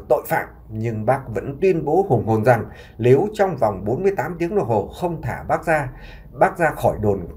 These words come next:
đồn cảnh sát ở Thái Lan thì bác sẽ kiện cảnh sát Canada ra tòa án quốc tế. Vâng, chỉ có những người hiểu luật pháp quốc tế đến từng chi tiết thì người ta mới có thể có những câu nói như vậy.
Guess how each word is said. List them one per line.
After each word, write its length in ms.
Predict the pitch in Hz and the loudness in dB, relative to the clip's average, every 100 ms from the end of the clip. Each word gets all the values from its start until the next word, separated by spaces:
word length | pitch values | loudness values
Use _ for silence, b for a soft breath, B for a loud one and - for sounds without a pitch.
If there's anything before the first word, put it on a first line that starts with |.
| - | -10
đồn 380 | 120 107 - | 0 0 0
cảnh 160 | - 82 | -8 -8
sát 200 | - 180 | -6 -2
ở 80 | 110 | -2
Thái 140 | - 117 | -2 -2
Lan 260 | 135 113 - | -2 -4 -10
thì 120 | 90 | -12
bác 240 | 107 135 | -4 -4
sẽ 100 | - 117 - | -4 -12 -6
kiện 240 | 196 - - | -6 -6 -8
cảnh 200 | 107 78 | -6 -6
sát 300 | 69 135 - | -4 -6 -2
Canada 480 | 110 107 104 104 92 | -2 0 0 0 -2
ra 200 | 98 95 - | -2 -4 -4
tòa 100 | - | -8
án 160 | - - | -8 -6
quốc 120 | 123 110 | -4 4
tế. 200 | 101 135 - B B B B B | 4 2 -6 B B B B B
Vâng, 260 | 117 123 107 B B | 8 8 2 B B
chỉ 180 | - 113 | -4 -2
có 140 | 107 127 | 0 -2
những 200 | 143 185 | -2 2
người 140 | 151 101 | 4 4
hiểu 320 | 104 113 90 | 4 2 4
luật 180 | 117 107 | 2 2
pháp 200 | - 180 190 | 0 -4 -2
quốc 140 | 190 - | -6 2
tế 300 | 147 143 - - | 4 4 -2 -8
đến 220 | 131 131 190 | -4 -4 -2
từng 220 | 160 104 85 | -2 -2 -4
chi 200 | - 185 | -6 -4
tiết 180 | 190 214 214 - | 0 -2 -2 -10
thì 100 | 95 | -10
người 180 | 90 90 | -6 -4
ta 200 | 98 101 | -4 -4
mới 140 | 101 | -6
có 100 | 123 | -6
thể 100 | 117 82 | -6 -6
có 240 | - 90 135 | -2 -2 -2
những 220 | 156 - - | -4 -10 4
câu 180 | 170 | 4
nói 180 | 123 123 | 6 0
như 100 | 143 127 | 2 4
vậy. 140 | 113 | 4